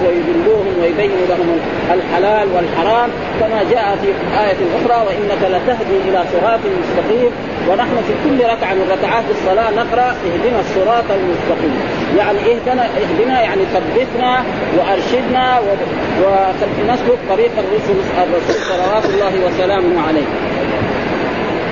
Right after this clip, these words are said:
ثم قال: "ويهدي من يشاء"، الذي أراد هدايته هداه، ليس، ولذلك الرسول دخل على عمه وقال له: "قل لا إله إلا الله كلمة أحاج لك بها عند الله". كان آخر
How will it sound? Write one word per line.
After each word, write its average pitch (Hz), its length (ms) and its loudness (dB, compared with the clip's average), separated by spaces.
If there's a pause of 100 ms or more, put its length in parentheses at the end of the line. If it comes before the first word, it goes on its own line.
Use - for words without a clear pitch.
(400)
ثم 247 160 2
قال: 233 300 0
"ويهدي 220 460 -2 (100)
من 190 200 0
يشاء"، 185 360 0
الذي 180 260 0
أراد 214 280 0
هدايته 196 680 0
هداه، 170 220 0 (120)
ليس، 480 120 2 (180)
ولذلك - 460 0
الرسول 185 320 0
دخل 175 220 0
على 180 200 0
عمه 254 380 0 (300)
وقال 220 300 0
له: 214 60 2 (120)
"قل 226 160 0
لا 208 140 2
إله 196 380 0
إلا 190 140 0
الله 196 340 2
كلمة 202 300 0 (220)
أحاج 202 200 0 (140)
لك 190 240 0
بها 180 100 2
عند 170 280 0
الله". 226 280 2 (280)
كان 226 180 2
آخر 226 360 0